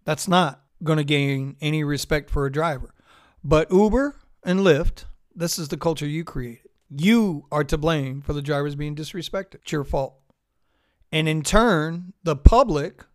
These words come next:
despite all your marketing ploys, well, they didn't buy in.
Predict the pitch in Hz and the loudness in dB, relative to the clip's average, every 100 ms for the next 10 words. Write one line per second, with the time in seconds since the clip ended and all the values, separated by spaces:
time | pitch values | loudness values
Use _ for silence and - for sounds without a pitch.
0 | _ - 147 - 180 185 170 156 156 139 | _ -12 -8 -4 -4 -4 -2 0 0 -2
1 | 139 190 214 160 143 127 151 139 135 208 | -2 -4 -4 -6 -6 -4 -2 -2 -4 -6
2 | - - _ _ _ _ _ _ _ _ | -12 -18 _ _ _ _ _ _ _ _
3 | _ _ _ - 139 175 - _ 147 147 | _ _ _ -8 -6 -6 -10 _ -8 -6
4 | 147 143 143 139 123 107 | -4 -4 -4 -6 -8 -14